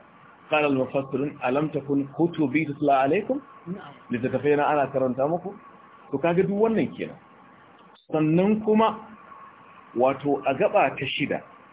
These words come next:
Speaker 1: aya kan zo a Qur'ani ana nufin umarni da hani. Yi, kar ku yi, yi, to aya kenan. Ina dalili? Bayan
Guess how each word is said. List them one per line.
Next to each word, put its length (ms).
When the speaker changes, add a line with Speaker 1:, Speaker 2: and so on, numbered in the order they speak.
Speaker 1:
aya 480
kan 240
zo 160
a 80
Qur'ani 480
ana 240
nufin 320
umarni 960
da 120
hani. 340
Yi, 320
kar 240
ku 80
yi, 160
yi, 240
to 140
aya 320
kenan. 240
Ina 240
dalili? 400
Bayan 320